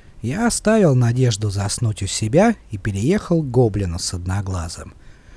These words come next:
Это показывает, насколько пугало меня присутствие взятого. Жить с этой парочкой всё равно, что обитать посреди небольшого мятежа.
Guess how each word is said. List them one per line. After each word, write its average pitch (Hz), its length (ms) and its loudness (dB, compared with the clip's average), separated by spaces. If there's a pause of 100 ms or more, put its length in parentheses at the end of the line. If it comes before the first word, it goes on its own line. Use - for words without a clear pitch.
(300)
Это 214 220 -2
показывает, 165 720 6
насколько 107 560 0
пугало 131 480 2
меня 98 240 -4
присутствие 110 760 -4
взятого. 95 600 -6 (720)
Жить 135 320 0
с - 80 0
этой 160 240 4
парочкой 160 560 2
всё - 180 -4
равно, 120 240 2
что 117 220 0
обитать 113 440 0
посреди 104 520 -2
небольшого 107 600 0
мятежа. 95 640 -4